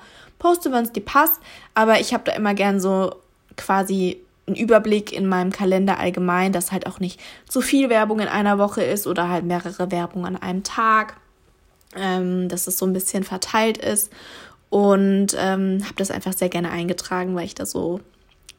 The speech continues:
ja, meine, mein Ordnungsfreak da in mir <laughs> rauskommt. Und,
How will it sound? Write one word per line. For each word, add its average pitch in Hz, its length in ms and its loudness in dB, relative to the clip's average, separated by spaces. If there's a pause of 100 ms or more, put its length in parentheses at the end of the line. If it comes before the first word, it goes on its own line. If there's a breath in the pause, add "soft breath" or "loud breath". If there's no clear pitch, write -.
(120)
ja, - 100 -12 (260)
meine, - 380 -6
mein - 200 -4
Ordnungsfreak - 680 -2
da 185 100 4
in 185 140 2
mir 190 180 4
<laughs> - 0 -
rauskommt. 254 580 4 (540 loud breath)
Und, 220 480 4